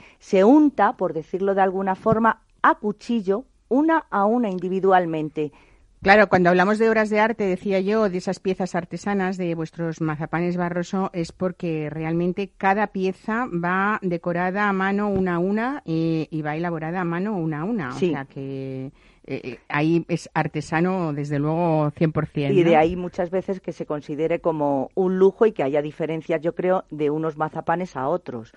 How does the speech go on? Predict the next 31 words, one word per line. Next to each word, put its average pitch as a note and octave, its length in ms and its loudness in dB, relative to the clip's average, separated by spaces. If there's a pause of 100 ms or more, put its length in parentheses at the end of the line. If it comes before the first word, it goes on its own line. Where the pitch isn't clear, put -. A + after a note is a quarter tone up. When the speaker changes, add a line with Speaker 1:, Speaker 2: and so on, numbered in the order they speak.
(120)
Speaker 2:
Claro. A#2 260 -10 (400)
Bueno, A3+ 200 6
hay A#3 160 6
un D#4 80 0
producto D4 320 2
exclusivo, G#3+ 680 -2
Sagrario, F3 520 -2
que G#3+ 80 -8
tenéis F3 280 -2
vosotros, F3+ 440 -4
que F3 100 -6
son F3 400 -2
vuestros E3+ 540 -4
conocidos E3+ 540 -2
mancheguitos E3+ 560 -2
de F3+ 100 -2
Barroso, E3 540 -4 (320)
que E3 80 -6
son D#3+ 180 0
también E3 300 0
esas E3 260 -4
piezas E3 380 -6
de E3 60 -6
ese F#3 260 -6
mazapán E3 720 -2
de D#3+ 120 -4
calidad D#3 360 -4
suprema D#3 460 -6
que D#3+ 100 -8
hablábamos D3 560 -6
antes, D#3+ 360 -4